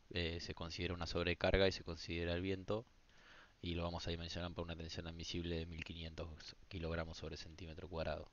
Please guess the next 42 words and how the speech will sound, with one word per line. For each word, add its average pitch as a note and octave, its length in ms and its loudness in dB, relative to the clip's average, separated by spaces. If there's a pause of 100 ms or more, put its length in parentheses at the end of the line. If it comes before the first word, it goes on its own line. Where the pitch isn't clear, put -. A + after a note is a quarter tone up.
a D#2+ 100 -2
las D#2 120 0
correas. - 580 -4 (400)
Son F2+ 180 -6
correas F#2 600 6
de F2+ 100 -2
perfil, F2+ 480 2 (1600)
de G2 100 -2
perfil F2+ 460 2
I G2 140 0
P F#2+ 240 4
N, G2 200 0 (1120)
eh, E2 640 -4
las E2 140 0
cuales F2 600 2 (560)
vamos, F#2 420 2
no F#2 120 2
vamos F#2+ 260 4
a F#2 40 -2
tener F#2 160 2
el F2+ 60 -2
mismo F2+ 240 -2
ancho F#2 200 0
de F2+ 60 2
influencia F2+ 580 0
que E2 400 0
en E2+ 100 -8
el F2 100 4
arco. F#2 360 4 (420)
Este, E2+ 300 -2
lo E2+ 160 2
mismo F2 320 -6
lo E2+ 140 4
vamos, E2+ 360 -2
el F2+ 140 2
ancho F2 240 0
de F2+ 60 0
influencia F#2 420 0
lo F2 80 4
vamos F2 240 0
a F2 60 2
calcular. F2 500 4